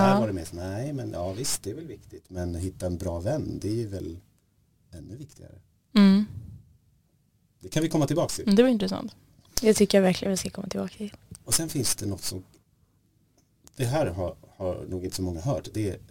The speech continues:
Speaker 1: ludus. Alltså L U D U S, ludus. Man skulle säga på sö-, på engelska playful love. För ludus, det är ett, en lek.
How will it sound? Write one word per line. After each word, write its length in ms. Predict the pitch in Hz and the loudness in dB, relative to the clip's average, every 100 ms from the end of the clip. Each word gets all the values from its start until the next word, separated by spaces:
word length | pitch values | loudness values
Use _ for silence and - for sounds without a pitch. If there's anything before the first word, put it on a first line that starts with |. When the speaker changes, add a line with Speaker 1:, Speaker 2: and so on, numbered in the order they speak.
| _ | _
Speaker 1:
ludus. 1000 | 92 107 165 117 73 57 - - - - _ _ _ _ _ _ _ _ _ _ _ _ | -10 -2 0 0 -4 0 6 8 6 2 _ _ _ _ _ _ _ _ _ _ _ _
Alltså 360 | 90 - 92 - | -4 -2 -2 -2
L 260 | - 131 131 | 2 2 2
U 120 | 95 92 | 0 0
D 100 | 87 85 | -2 -2
U 140 | 87 | -2
S, 220 | 90 - 90 | -2 -4 -4
ludus. 720 | 98 131 127 - - - - - _ _ _ _ - | 0 0 0 0 0 0 -2 -14 _ _ _ _ -10
Man 80 | 101 | -2
skulle 200 | - 107 | 0 2
säga 300 | - 113 101 | 0 0 -2
på 140 | - - | -4 -4
sö-, 220 | 113 101 - | -4 -4 -8
på 140 | 101 | -6
engelska 600 | 135 160 147 104 - - - | -2 0 0 0 -2 -4 -8
playful 720 | - 131 131 123 - 82 - - | -8 0 0 0 -6 -8 -10 -14
love. 440 | 82 67 - 92 - _ _ _ _ _ _ _ _ _ _ _ - - - - _ _ _ _ | -16 -16 -20 -20 -20 _ _ _ _ _ _ _ _ _ _ _ -20 -20 -20 -20 _ _ _ _
För 160 | - 98 | -6 -2
ludus, 600 | 98 160 156 80 87 - | 2 2 2 0 2 2
det 140 | 120 | 0
är 200 | 101 85 | -2 -4
ett, 200 | - 87 - - | -6 -12 -16 -18
en 140 | 90 | -14
lek. 640 | 107 131 - - - - | -10 -8 -10 -10 -6 -6